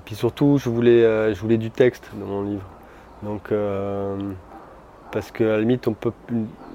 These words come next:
un bouquin de photos, le vendre à un éditeur, c'est quand même compliqué. S'il y a pas de, s'il y a pas un texte, euh, alors on peut, on peut produire soi-même un bouquin de photos et le vendre sur son site.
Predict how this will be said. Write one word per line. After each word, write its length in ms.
un 120
bouquin 420
de 80
photos, 560
le 100
vendre 380
à 60
un 100
éditeur, 560
c'est 100
quand 120
même 120
compliqué. 500
S'il 120
y 60
a 40
pas 280
de, 340
s'il 120
y 20
a 80
pas 100
un 120
texte, 500
euh, 420
alors 160
on 60
peut, 420
on 40
peut 160
produire 680
soi-même 460
un 100
bouquin 220
de 60
photos 500
et 20
le 60
vendre 180
sur 140
son 160
site. 260